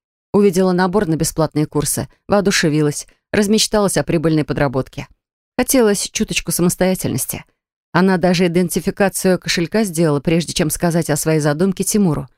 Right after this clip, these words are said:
Муж быстро спустил ее с небес на землю.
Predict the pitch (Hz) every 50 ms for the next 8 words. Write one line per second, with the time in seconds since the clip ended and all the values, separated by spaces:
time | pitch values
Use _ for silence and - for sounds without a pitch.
0 | _ _ _ _ _ _ _ _ _ _ _ _ - 247 349 480 - 226 180 180
1 | 226 240 - - - 190 - - - 175 180 - - 190 180 175 175 165 165 -
2 | - 170 160 139 175 180 170 - 175 160 156 151 143 170 170 156 131 139 131